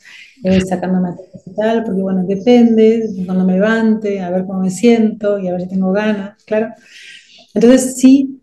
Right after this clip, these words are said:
me parece que, que, bueno, que si ponemos por delante los compromisos,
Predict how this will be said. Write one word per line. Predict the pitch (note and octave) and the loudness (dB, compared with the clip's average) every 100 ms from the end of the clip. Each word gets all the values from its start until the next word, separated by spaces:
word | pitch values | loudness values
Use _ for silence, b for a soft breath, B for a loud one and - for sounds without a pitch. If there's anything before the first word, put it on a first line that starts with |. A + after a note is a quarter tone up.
| _ | _
me | - G3 | -4 -2
parece | G3 G#3+ G#3+ A#3 | 0 0 0 0
que, | A#3 G3+ G3 F#3 F3+ F3 E3+ E3+ E3+ - | 4 4 4 2 0 -2 -2 -4 -6 -12
que, | F#3+ F#3 F3+ | -10 -6 -6
bueno, | F3 F#3+ F#3 - - | -6 -6 -6 -8 -12
que | F#3 | -10
si | - F#3 | -8 -8
ponemos | F#3 F#3+ G#3+ | -6 -6 -6
por | A3+ G3+ | -6 -8
delante | G3 G#3 G#3 | -8 -10 -10
los | G3 - | -10 -10
compromisos, | F#3 E3+ F3+ F#3 G#3+ G3 F3 F3 - _ | -12 -10 -8 -6 -8 -10 -14 -16 -18 _